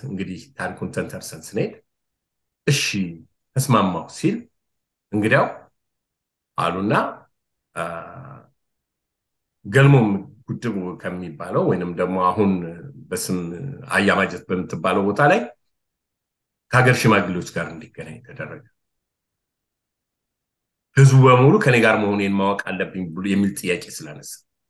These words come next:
የሀገር ሽማግሌዎች መጠው በቅማንት ባህልና ወግና ስርዓት መሰረት መርቀው፣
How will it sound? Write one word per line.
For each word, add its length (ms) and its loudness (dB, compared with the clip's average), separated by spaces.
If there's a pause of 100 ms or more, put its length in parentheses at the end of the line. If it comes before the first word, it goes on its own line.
(720)
የሀገር 220 4
ሽማግሌዎች 520 2
መጠው 380 2 (1000)
በቅማንት 380 2
ባህልና 400 -2
ወግና 380 0
ስርዓት 300 -10
መሰረት 380 -4 (100)
መርቀው፣ 580 4